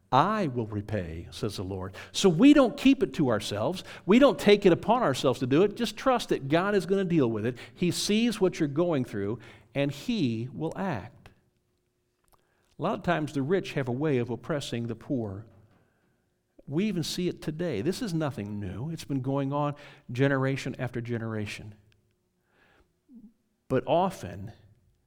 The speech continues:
the people who are the oppressed, the people who are struggling, they turn and they fight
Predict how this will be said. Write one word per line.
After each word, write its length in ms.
the 100
people 400
who 180
are 140
the 140
oppressed, 680
the 120
people 380
who 160
are 100
struggling, 640
they 260
turn 340
and 120
they 120
fight 500